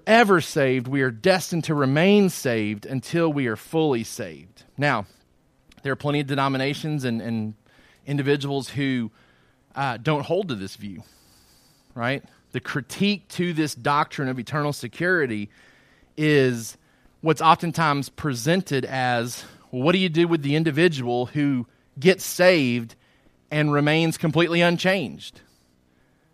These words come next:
right? How can they be secure in their salvation if they remain unchanged? The problem with the critique of this doctrine is that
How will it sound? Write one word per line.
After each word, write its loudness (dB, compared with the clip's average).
right? -2
How 2
can 0
they 4
be 0
secure -2
in 2
their 0
salvation -2
if -8
they -2
remain -2
unchanged? -6
The -12
problem -4
with -6
the -6
critique -6
of -8
this -8
doctrine -4
is -8
that -4